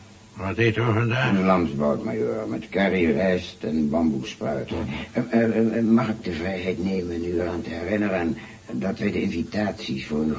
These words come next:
Speaker 2: gouden huwelijksfeest... moeten opstellen en verzenden?
Speaker 1: Ja, maar eerst moet kapitein Gary de Jungle Bruid redden. Of denk jij misschien dat ik alleen van mijn pensioen... als afgedankte Engelse majoor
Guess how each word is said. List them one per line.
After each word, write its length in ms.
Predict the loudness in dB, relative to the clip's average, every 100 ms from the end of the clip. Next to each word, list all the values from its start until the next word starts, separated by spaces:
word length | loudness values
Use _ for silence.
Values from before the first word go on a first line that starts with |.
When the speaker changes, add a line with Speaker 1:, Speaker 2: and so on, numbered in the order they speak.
| 0
Speaker 2:
gouden 280 | 2 4 2
huwelijksfeest... 1000 | 2 2 2 0 -6 -6 -4 -4 -8 -8
moeten 340 | -6 -4 -4 -4
opstellen 640 | -4 -6 -10 -8 -6 -4
en 120 | -4 -6
verzenden? 640 | -10 -4 -2 -2 -6 -10 -12 -4 2
Speaker 1:
Ja, 240 | 4 4
maar 260 | 6 4 6
eerst 300 | 6 4 2
moet 180 | 0 0
kapitein 500 | 0 0 0 0 2
Gary 440 | 4 4 2 2
de 300 | 0 -2 2
Jungle 340 | 2 4 4
Bruid 320 | 6 8 8 8
redden. 360 | 8 6 2 -6 -20 -20 -20 -20 -20 -20 -20 -14 2
Of 160 | 2
denk 220 | 4 2
jij 200 | 4 8
misschien 400 | 8 6 6 4
dat 140 | 4 4
ik 160 | 2 2
alleen 280 | 4 4 4
van 160 | 4
mijn 180 | 4 2
pensioen... 600 | 2 2 6 8 8 6
als 180 | 2 4
afgedankte 640 | 2 2 0 2 0 0
Engelse 360 | 0 0 0 -2
majoor 540 | 0 0 2 2 2